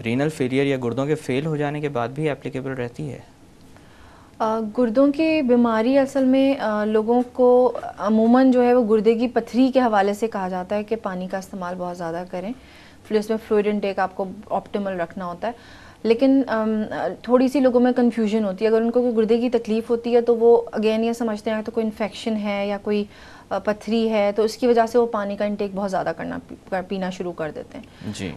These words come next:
Speaker 2: लेकिन अगर तो आपके किसी के गुर्दे ख़राब हो रहे हैं या काम करना नहीं, प्रॉपर काम कर रहे हैं, तो उस सूरत में ज़्यादा पानी पीना जो है वो एक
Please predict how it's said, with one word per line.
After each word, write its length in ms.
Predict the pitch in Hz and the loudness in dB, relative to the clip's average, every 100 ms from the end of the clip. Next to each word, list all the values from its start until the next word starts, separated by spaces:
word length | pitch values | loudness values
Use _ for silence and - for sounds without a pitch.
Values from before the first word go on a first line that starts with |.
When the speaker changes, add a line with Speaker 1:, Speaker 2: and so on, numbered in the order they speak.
| 208 | -2
Speaker 2:
लेकिन 220 | 233 277 | 2 2
अगर 220 | 269 277 | 2 2
तो 100 | 285 | 2
आपके 240 | 269 269 277 | -2 -2 -6
किसी 320 | 269 240 262 | -6 -8 -4
के 100 | 285 | -2
गुर्दे 340 | 214 196 240 | -2 2 2
ख़राब 420 | 247 214 180 226 | 2 -2 -2 -2
हो 100 | 247 | 0
रहे 120 | 240 247 | 0 0
हैं 80 | |
या 80 | 247 | -2
काम 300 | 247 196 208 | -2 -4 -4
करना 380 | 226 220 220 220 | -4 -4 -4 -2
नहीं, 320 | 208 202 240 | -2 0 0
प्रॉपर 380 | 254 214 202 208 | 2 0 0 -4
काम 320 | 202 180 190 | -4 -6 -6
कर 180 | 196 196 | -4 -4
रहे 100 | 196 | -4
हैं, 160 | 233 277 - - - - - | -6 -6 -12 -20 -20 -20 -8
तो 80 | 262 | -6
उस 280 | - 285 - | -4 -6 -2
सूरत 300 | 302 285 285 | 2 2 2
में 280 | 277 277 269 | 4 4 4
ज़्यादा 280 | 226 226 | 2 2
पानी 400 | 240 233 220 233 | 0 -2 0 0
पीना 480 | 233 233 226 220 226 | 0 2 2 2 0
जो 140 | 220 220 | 0 -2
है 260 | 208 208 | -2 -2
वो 240 | 214 208 226 | -2 -4 -2
एक 260 | 208 208 | -4 -6